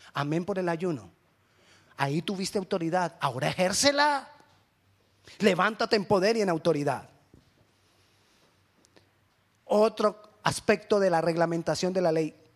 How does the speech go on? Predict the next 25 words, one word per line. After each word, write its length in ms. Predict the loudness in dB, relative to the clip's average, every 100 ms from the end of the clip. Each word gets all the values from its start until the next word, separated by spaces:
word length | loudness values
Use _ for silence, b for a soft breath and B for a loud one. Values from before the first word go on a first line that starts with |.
| _ 0
cómo 540 | 2 4 2 0 0
clamar, 580 | 0 0 2 2 2 -2 -12 _ _ _ _
cómo 480 | 0 2 2 0 2
pedir. 600 | 2 2 0 0 -4 -4
Ese 280 | -2 0 0
es 80 | 0
el 100 | 0
otro 220 | 2 0
problema, 480 | 0 2 4 2 -4 B B
que 120 | 2
muchas 340 | 4 2 2 4
veces 300 | 4 2 4
pedimos 560 | 2 4 4 4 2
y 140 | -2 2
pedimos 600 | 2 4 4 2 2 -8 _ _
mal. 300 | 0 2 -2 B
Santiago 600 | 2 2 4 4 6 6
dice, 400 | 4 4 2 0 B B
"Pedís 520 | 6 6 6 2 0 -2
y 100 | 2
no 120 | 4
recibís, 500 | 4 2 2 2 2
porque 260 | 0 0 0
pedís 420 | 2 2 0 0
mal, 320 | 0 0 -2